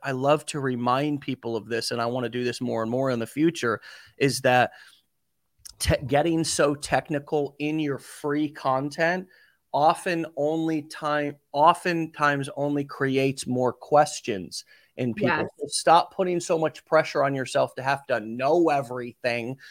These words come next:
Speaker 1: before you start promoting a product.
Speaker 2: Absolutely. Yes. 'Cause I noticed that when I said, "Hey,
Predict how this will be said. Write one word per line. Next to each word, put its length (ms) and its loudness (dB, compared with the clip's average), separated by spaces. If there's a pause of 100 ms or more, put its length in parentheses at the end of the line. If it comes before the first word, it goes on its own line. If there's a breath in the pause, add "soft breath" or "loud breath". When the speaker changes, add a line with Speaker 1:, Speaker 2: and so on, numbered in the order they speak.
(160 loud breath)
Speaker 1:
before 400 2
you 140 0
start 360 2
promoting 440 0
a 40 -2
product. 540 -2 (200)
Speaker 2:
Absolutely. 1040 -4
Yes. 400 -2 (320 soft breath)
'Cause 140 2
I 140 6
noticed 400 4
that 220 4
when 120 0
I 140 2
said, 240 -2
"Hey, 440 2